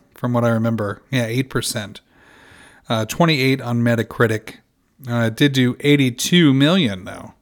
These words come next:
worldwide. So, and these reviews haven't been that accurate for me. You know, I've played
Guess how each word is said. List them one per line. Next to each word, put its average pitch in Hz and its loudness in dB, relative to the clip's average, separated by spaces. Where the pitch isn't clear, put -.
worldwide. 123 2
So, 196 4
and 208 4
these 294 6
reviews 202 4
haven't 220 4
been 190 2
that 170 2
accurate 147 -2
for - -12
me. - -16
You 127 -4
know, 131 -2
I've 156 -6
played 110 0